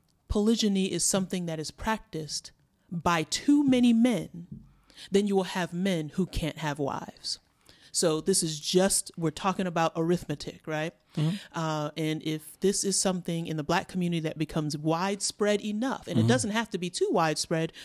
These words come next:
Speaker 1: because if one man takes two wives, or let's just say, let's just say that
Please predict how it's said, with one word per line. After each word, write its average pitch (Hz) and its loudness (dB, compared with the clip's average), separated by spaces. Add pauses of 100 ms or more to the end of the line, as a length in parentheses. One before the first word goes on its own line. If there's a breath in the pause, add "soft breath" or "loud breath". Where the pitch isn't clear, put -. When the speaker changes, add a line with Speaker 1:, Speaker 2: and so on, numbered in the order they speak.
Speaker 1:
because 208 2
if 185 2
one 220 4
man 202 4
takes 196 0
two - 4
wives, 185 0 (400 loud breath)
or 220 4
let's 247 0
just 233 -2
say, 160 0
let's 269 0
just 254 -2
say 190 2
that 165 0